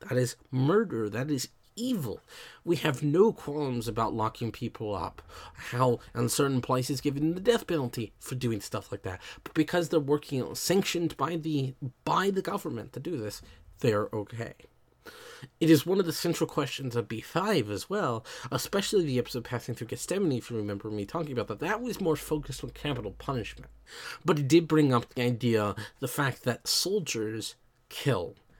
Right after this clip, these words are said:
and killing is inherently evil. So what does that make a soldier? Good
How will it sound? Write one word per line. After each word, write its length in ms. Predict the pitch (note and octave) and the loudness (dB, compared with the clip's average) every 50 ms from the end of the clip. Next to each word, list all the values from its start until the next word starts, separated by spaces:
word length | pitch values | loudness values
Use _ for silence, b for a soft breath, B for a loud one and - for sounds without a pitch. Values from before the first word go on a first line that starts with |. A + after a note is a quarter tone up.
| - - - | -20 -12 -6
and 220 | A#2+ A#2 G2 - - | -4 -4 -6 -6 -4
killing 500 | - - F#3 G#3+ G#3+ G3+ F3+ F3 E3+ D3+ | 2 4 6 8 8 6 6 4 2 2
is 280 | B2+ B2 A#2 - - | 2 0 0 0 0
inherently 760 | A#2+ A2 F#2+ - D#3 D#3+ C#3+ C#3 D3 D3+ C#3 C3+ C3 B2 - - | -2 -2 2 4 4 6 6 6 2 0 0 -4 -8 -8 -8 -8
evil. 460 | C#3 A#2+ G2+ F2+ - - - - - - _ _ _ B B B B B B B | -6 -4 -4 -4 -6 -8 -14 -16 -18 -20 _ _ _ B B B B B B B
So 240 | - - - B2 A#2+ | -8 -2 0 0 0
what 400 | A2 A2+ B2 C#3 E3 D#3+ - - | 0 -2 2 2 2 2 2 -2
does 200 | - D#3 C3+ - | -2 -2 2 4
that 200 | C#3 B2 - - | 2 2 2 2
make 240 | B2+ B2 - - | 0 0 0 -2
a 80 | A#2 A2 | -6 -4
soldier? 560 | - - - - - - - - - - - - - _ - _ _ - - - - | -4 -4 -4 -6 -8 -10 -14 -14 -14 -14 -18 -20 -20 _ -20 _ _ -20 -20 -16 -6
Good 400 | - C3+ A#2+ B2+ D#3 F#3+ G3+ G3 | 0 2 4 4 4 4 2 0